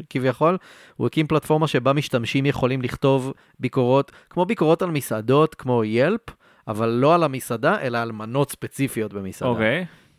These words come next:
Speaker 1: אז, אה, זה, היה את זה. משם הוא התקדם להקמת חברה בשם Axio, שהייתה חברת, אה, משלוחי מזון ומצרכים בקנדה, ספציפית באזור שלו בבריטיש קולומביה בעיקר. כאילו קצת כמו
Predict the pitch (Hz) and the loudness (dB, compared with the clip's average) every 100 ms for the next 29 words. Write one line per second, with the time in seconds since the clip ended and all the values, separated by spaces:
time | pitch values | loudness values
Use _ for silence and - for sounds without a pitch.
0 | _ - 98 98 104 107 104 104 104 104 | _ -14 -12 -12 -10 -6 -6 -6 -6 -6
1 | 107 - - - - - 107 107 98 95 | -6 -8 -10 -12 -12 -10 -6 -4 -6 -4
2 | 165 269 254 - - _ - 113 107 160 | -2 -2 -4 -10 -20 _ -6 -4 0 2
3 | 156 156 139 - 120 127 127 113 - 113 | 4 4 2 0 2 2 2 0 0 0
4 | 117 - 104 107 110 107 120 110 - 131 | 0 -2 -2 0 0 0 0 -2 -2 -4
5 | - - 175 185 202 226 247 _ _ _ | -4 -4 2 4 4 2 0 _ _ _
6 | _ _ - 110 104 - 123 120 117 - | _ _ -6 -2 -2 0 2 2 2 -2
7 | 107 110 117 - 120 104 104 - 110 123 | -2 0 -2 0 0 0 -4 -2 -2 0
8 | 120 113 117 113 110 101 - 98 - 117 | -2 0 0 0 -2 -2 -8 -12 -6 -6
9 | 95 92 104 107 127 160 240 - - - | -6 -8 -8 -8 -4 -4 -6 -12 -12 -8
10 | 104 95 92 92 98 - 98 90 87 92 | -8 -6 -8 -8 -8 -8 -10 -8 -8 -10
11 | 95 - 85 95 127 139 139 143 180 226 | -12 -10 -10 -8 -4 -4 -4 -4 -6 -6
12 | - - - - _ _ _ 156 - 208 | -12 -20 -20 -20 _ _ _ -14 -6 -4
13 | 202 208 196 190 | -2 -2 -2 2